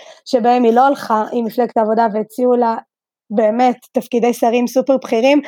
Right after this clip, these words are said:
שהאישה הזאת יודעת לעמוד בלחצים של גברים, אה, פטרונים וכאלה. אה, ואני חולמת שכל מי שבעד, באמת אני אומרת בכ-, בכנות,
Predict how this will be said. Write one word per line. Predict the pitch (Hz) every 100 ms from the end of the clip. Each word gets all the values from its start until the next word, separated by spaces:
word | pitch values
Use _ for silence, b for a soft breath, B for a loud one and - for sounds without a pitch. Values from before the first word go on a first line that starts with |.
| B B
שהאישה | - 254 254 262
הזאת | 233 240
יודעת | 220 233
לעמוד | 240 220 226 196
בלחצים | 226 214 220 - 240 240
של | 240
גברים, | 226 214 202 220 226
אה, | 214 208
פטרונים | 214 220 214 214 220
וכאלה. | 214 214 208 208 202 233 220 226 269 381 b b b b -
אה, | 233 233 240 240 233 240 254 - -
ואני | 254 240 247
חולמת | - 269 320 392 -
שכל | 302 311 320 320
מי | 277
שבעד, | 285 294 240 262 240 233 240
באמת | 240 233 262 294
אני | 302 254
אומרת | 233 226
בכ-, | 196 - -
בכנות, | 214 - - 226 262 269 -